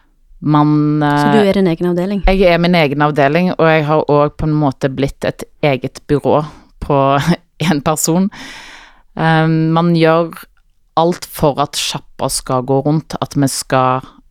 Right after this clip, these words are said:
Speaker 1: ehm, få levert og få solgt og promotert på alle mulige flater,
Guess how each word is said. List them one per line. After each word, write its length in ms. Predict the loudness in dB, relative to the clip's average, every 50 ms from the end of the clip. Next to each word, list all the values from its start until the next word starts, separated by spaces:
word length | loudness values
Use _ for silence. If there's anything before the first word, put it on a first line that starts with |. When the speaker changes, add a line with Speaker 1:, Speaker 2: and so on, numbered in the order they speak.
| _ -6
Speaker 1:
ehm, 760 | -4 -2 -2 -2 -2 -2 -2 -2 -2 -2 -2 -2 -2 -4 -6
få 220 | -8 -6 -4 -2 -2
levert 520 | -2 0 0 0 0 0 0 -2 -6 -10
og 80 | -10 -8
få 120 | -8 -8
solgt 560 | -6 -4 -2 0 0 -2 -4 -8 -12 -6 -4 -2
og 280 | 0 0 0 -2 -4 -4
promotert 880 | -4 -2 -2 -2 -4 -6 -8 -6 -4 -2 -4 -4 -6 -12 _ -20 -20 -20 -20 -20 -20 -20 -20 -20 -20 -20 -20 -8
på 180 | -4 -2 0 0 0
alle 220 | 0 -2 0 0
mulige 380 | 0 0 0 -2 -2 -2 -4 -4
flater, 580 | -2 -2 -2 -2 -2 -2 -2 0 0 0 0